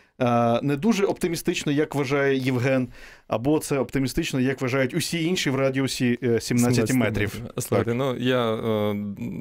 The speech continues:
Speaker 2: думаю, що яскравим прикладом буде такий вираз, що,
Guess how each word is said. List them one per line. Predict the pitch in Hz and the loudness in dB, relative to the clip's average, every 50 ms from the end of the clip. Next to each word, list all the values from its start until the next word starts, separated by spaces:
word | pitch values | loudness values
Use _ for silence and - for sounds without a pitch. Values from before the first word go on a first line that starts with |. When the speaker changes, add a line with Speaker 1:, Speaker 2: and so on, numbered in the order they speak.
| - - | -8 -6
Speaker 2:
думаю, | 107 107 110 110 104 | -4 -2 0 0 0
що | 101 - - 107 101 - - - - - - - _ | -2 -2 -2 -4 -4 -4 -8 -16 -20 -20 -20 -18 _
яскравим | - 120 120 120 127 - - 123 120 117 117 117 | -4 -2 0 0 -2 -2 -4 -4 -2 -2 -2 -2
прикладом | 110 135 131 117 - 107 104 104 101 101 101 | -2 -2 -4 -2 -4 -4 -2 -2 -2 -2 -2
буде | 98 107 104 101 101 101 98 95 - - 104 104 98 | -2 -2 0 0 2 0 0 -2 -4 -6 -6 -6 -4
такий | - 113 - - 107 | -4 -4 -2 -2 -2
вираз, | 110 117 127 117 104 95 - | 0 0 0 0 0 -2 -4
що, | - - - 107 104 | -4 -4 -2 -2 0